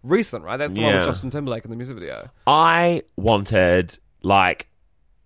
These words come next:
Speaker 2: nineties Diana Elton as well. Like, I really
Speaker 1: Did
Speaker 2: wa-
Speaker 1: you?
Speaker 2: I was just like, oh, it was just covered the same amount as,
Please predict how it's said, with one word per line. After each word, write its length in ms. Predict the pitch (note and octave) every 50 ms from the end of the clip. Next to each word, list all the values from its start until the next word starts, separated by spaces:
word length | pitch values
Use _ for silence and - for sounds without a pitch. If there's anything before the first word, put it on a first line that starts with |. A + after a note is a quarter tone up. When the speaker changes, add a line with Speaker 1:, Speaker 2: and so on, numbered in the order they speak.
| _ _ _ _ _ _ _ _ _
Speaker 2:
nineties 920 | D2 D#2+ F2 F#2 F#2+ F#2+ F#2 F#2+ F#2 - G2+ F2+ F2+ F2 E2 D#2+ - - _ _ _ E2
Diana 800 | D#2 - F2+ F2 E2+ D#2+ D#2+ E2 E2 E2 F2 E2+ E2 E2 E2 E2 - _ _ -
Elton 540 | B1+ B1 B1+ - - F2+ B1+ C2 C2+ - - -
as 160 | D#2 D#2 E2+
well. 340 | E2+ C#2+ C2 C2+ C2 B1+ - -
Like, 160 | - F2+ -
I 80 | F2 G#2+
really 300 | G#2 G#2+ A2+ A2+ A#2 B2
Speaker 1:
Did 80 | - -
Speaker 2:
wa- 60 | E3+
Speaker 1:
you? 500 | E3+ D3+ C#3 C3+ B2+ A#2+ A#2 A#2 A2+ - -
Speaker 2:
I 120 | C3+ D3
was 160 | D3 E3 -
just 120 | - - F3+
like, 200 | F3 D#3 - -
oh, 140 | C#3 D3 C#3+ -
it 80 | C#3+
was 160 | C#3 D3 C3+
just 200 | - E3+ - -
covered 260 | - - F#3+ F3 E3+ -
the 80 | F3+
same 360 | - - - - C#3+ C3+ C3+
amount 240 | C3+ C3 B2+ B2+ A#2
as, 200 | A2+ A2 - -